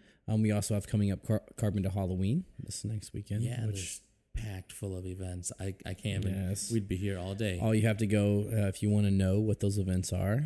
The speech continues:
Speaker 1: uh, just carbondale halloween dot com, and there's a really nice calendar that lays all that information out for you. Um, another thing we like to really focus on when you join the chamber is visibility. Um, and we kinda touch on some sponsorship opportunities, but a lot of times at our luncheon,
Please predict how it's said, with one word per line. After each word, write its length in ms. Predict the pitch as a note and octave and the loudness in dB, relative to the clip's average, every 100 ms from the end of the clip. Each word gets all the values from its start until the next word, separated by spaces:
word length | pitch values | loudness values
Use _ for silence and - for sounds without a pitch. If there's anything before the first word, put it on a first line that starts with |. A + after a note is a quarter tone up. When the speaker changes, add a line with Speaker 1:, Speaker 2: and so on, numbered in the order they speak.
| D#3 | -2
Speaker 1:
uh, 140 | F#2+ A2+ | -4 -4
just 200 | - - | -6 -6
carbondale 520 | - G2 G2 F2+ F#2 | -2 2 2 2 0
halloween 460 | G#2 F#2 F#2 F#2+ G2 | 0 0 0 2 2
dot 220 | F#2+ - | 0 -2
com, 280 | G2+ B2+ G#3 - - - - | 0 0 0 -4 -16 -20 -6
and 120 | G#2+ | -2
there's 160 | G2+ F#2+ | 0 0
a 60 | G2 | 0
really 200 | G2 F#2+ | 0 0
nice 260 | G2 F#2+ | 0 -2
calendar 600 | - G2 F#2+ G2+ G2 G2 | -2 -2 0 2 2 0
that 220 | G#2 - G2+ | -2 -4 -4
lays 220 | G#2+ G#2 | -2 0
all 140 | G#2 G#2 | 0 -2
that 100 | G2 | -2
information 500 | G#2 G#2 G2+ G2+ G2+ | -2 0 0 0 0
out 180 | G2+ G#2 | 0 -2
for 120 | B2 | -4
you. 120 | F3 - _ _ _ _ _ _ _ _ _ _ - | -4 -8 _ _ _ _ _ _ _ _ _ _ -4
Um, 540 | A2+ G2+ F2+ F#2 A2+ - - | 0 0 0 -2 -4 -6 2
another 240 | E3 A#3 | 2 2
thing 240 | A3+ E3+ | 2 4
we 80 | B2 | 6
like 220 | G#2+ G#2+ - | 4 2 0
to 420 | G#2+ G2+ F#2+ F2+ | 2 2 2 2
really 180 | G2+ G2 | 2 2
focus 460 | G2 G2 F#2 G2+ - | 2 0 2 0 2
on 160 | F#2+ | 2
when 100 | F#2 | 2
you 80 | F#2+ | 2
join 220 | F#2+ F#2 | 2 2
the 80 | F#2 | 0
chamber 340 | - F#2 F2 | 0 0 2
is 120 | F#2 - | 0 2
visibility. 720 | G#2 G2 E2+ E2+ F#2 B2+ F#3 - _ _ _ - _ _ | 2 2 0 2 2 2 0 -4 _ _ _ -20 _ _
Um, 320 | - G2 F#2 F#2 | -2 0 0 2
and 100 | G#2+ | 2
we 80 | |
kinda 220 | G#2+ C#3+ A#2 | 4 4 4
touch 300 | B2+ A2+ A#2+ | 4 2 4
on 160 | G2+ | 2
some 160 | F#2+ G2 | 2 -2
sponsorship 640 | - - G#2 A2 G2+ G2 | -2 -2 -2 -2 -2 -2
opportunities, 580 | - F#2+ F#2+ - F#2+ F#2 | -2 -2 -2 0 0 0
but 220 | - F#2 D#2+ | -2 -2 -2
a 60 | |
lot 160 | G2+ E3 | -2 -2
of 80 | F3+ | 0
times 380 | B2 G2+ G2+ | 0 0 -2
at 100 | F#2+ | -2
our 120 | F#2+ F#2+ | -2 0
luncheon, 760 | F#2+ G2+ - F#2 F#2 G2+ G#2 | 0 -2 0 -2 0 -2 -6